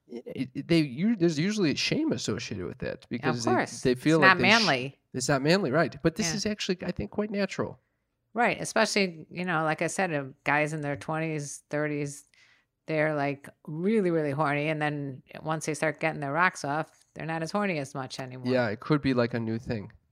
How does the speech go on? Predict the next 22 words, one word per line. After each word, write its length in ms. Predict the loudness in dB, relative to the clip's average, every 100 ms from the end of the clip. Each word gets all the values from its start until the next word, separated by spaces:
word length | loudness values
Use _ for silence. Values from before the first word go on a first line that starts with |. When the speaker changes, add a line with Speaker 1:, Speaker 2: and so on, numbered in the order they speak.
| _
Speaker 1:
The 160 | -8 -8
Coolidge 380 | -4 -2 -2 -4
effect. 360 | -8 -8 -8
Here 140 | -6 -4
we 100 | -4
go. 220 | -8 -12 -18 _
Speaker 2:
The 80 | -6
Coolidge 480 | 4 8 10 10 10
effect. 580 | 10 10 8 6 -4 -16 _ _ _ -4
Speaker 1:
All 80 | 0
right, 200 | 0 6
Mother, 400 | 8 10 8 4 -4 _ -2
I 100 | 2
Speaker 2:
Yes. 120 | 4
Speaker 1:
think 180 | 2 4
that, 340 | 8 8 6 4
that 180 | 4
wraps 380 | 6 8 8 8
up 160 | 6 6
this 160 | 2
segment 580 | 4 4 4 2 -2 -2
of, 420 | -4 2 2 2